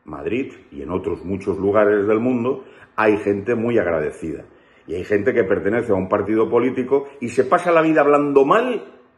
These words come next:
o bien, según le venga o no en gana, dependiendo de su partido le necesita o no le necesita.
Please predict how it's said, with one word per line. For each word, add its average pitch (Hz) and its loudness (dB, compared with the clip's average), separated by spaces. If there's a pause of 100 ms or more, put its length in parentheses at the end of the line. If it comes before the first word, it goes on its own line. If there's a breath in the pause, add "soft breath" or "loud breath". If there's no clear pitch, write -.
(220)
o 131 4
bien, 190 2 (960)
según 117 0 (4000)
le 82 -4
venga 101 -4
o 87 -6
no 98 -4
en 98 -2
gana, 95 -4 (180 loud breath)
dependiendo 101 2
de 101 6
su 98 -6
partido 101 2
le 98 2
necesita 98 -4 (240 loud breath)
o 123 8
no 120 4
le 90 2
necesita. 71 -12